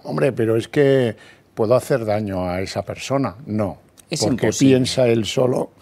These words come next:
Speaker 2: Es imposible.
Speaker 1: <clears throat> Y porque además vosotros donde los instaláis, dais un curso para que la gente se sienta con la confianza necesaria.
Speaker 2: Efectivamente, siempre vamos, si es un hogar, si es una comunidad de vecinos, si es un puesto de trabajo, si es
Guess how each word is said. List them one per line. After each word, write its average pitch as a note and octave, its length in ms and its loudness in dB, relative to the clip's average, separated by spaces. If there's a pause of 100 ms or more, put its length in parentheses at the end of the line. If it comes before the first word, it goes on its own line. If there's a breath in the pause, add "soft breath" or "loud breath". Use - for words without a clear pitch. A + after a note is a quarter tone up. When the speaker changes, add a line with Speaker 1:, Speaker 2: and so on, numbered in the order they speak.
(140 loud breath)
Speaker 2:
Es C3 200 -2
imposible. D#3 540 4
Speaker 1:
<clears throat> - 40 -12
Y D#3 120 6
porque B2 280 2
además A#2 320 4
vosotros A#2 360 -2
donde A2+ 240 2
los G#2 180 -2
instaláis, A#2 580 2 (260 loud breath)
dais B2 260 2
un C3+ 100 0
curso C3 340 -4
para C3+ 220 2
que G#2 80 -2
la F#2+ 140 0
gente A#2 260 -2
se A#2 100 -4
sienta G#2 300 -2
con F#2+ 120 -4
la F#2 100 -6
confianza F#2 420 -4
necesaria. A2+ 240 2 (220)
Speaker 2:
Efectivamente, G#2 280 -2
siempre F3+ 400 0
vamos, G2 440 0
si - 160 -8
es E2 140 -10
un F#2 100 -10
hogar, E3+ 520 2
si - 120 -12
es F#2 60 -14
una G2 100 -10
comunidad F2+ 240 -8
de F2 80 -8
vecinos, D#3 480 -2
si D3 60 -10
es D3 60 -10
un F#2+ 60 -10
puesto F2 240 -14
de D#2+ 60 -14
trabajo, C3+ 640 0
si - 120 -12
es - 160 -16